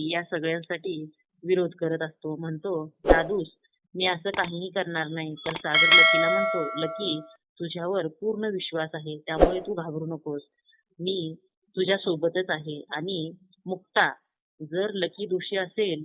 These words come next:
तर मी लकीला सोडणार नाही." हे ऐकून तर लकीला घामच फुटतो, तो घाबरतो. तर सागर परत मुक्ताला म्हणतो, "परंतु या सगळ्यामध्ये तुमची जर चूक असेल, तर पुढे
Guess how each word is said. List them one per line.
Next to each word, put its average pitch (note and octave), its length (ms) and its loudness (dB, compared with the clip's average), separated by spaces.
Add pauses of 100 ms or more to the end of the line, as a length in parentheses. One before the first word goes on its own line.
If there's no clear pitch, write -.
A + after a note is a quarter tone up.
(120)
तर F3 100 -2
मी F#3+ 180 -4
लकीला F3 320 -2
सोडणार D#3+ 440 -2
नाही." D3+ 240 -4 (160)
हे E3+ 220 0
ऐकून E3 420 -4 (460)
तर F#3+ 160 0
लकीला F3 420 -2 (280)
घामच E3+ 320 -6 (100)
फुटतो, D#3 420 -6
तो E3 200 -6
घाबरतो. D#3 600 -6 (840)
तर F#3+ 160 0 (240)
सागर E3 360 0
परत E3+ 300 -2
मुक्ताला E3+ 400 -4
म्हणतो, F#3+ 400 -6 (120)
"परंतु E3+ 380 -6 (220)
या E3+ 220 -2 (100)
सगळ्यामध्ये F3 680 -2 (120)
तुमची F3+ 460 -8
जर G#3 220 0
चूक F#3+ 340 -10
असेल, F3 480 -4 (240)
तर F#3 100 -4 (160)
पुढे F#3 220 -2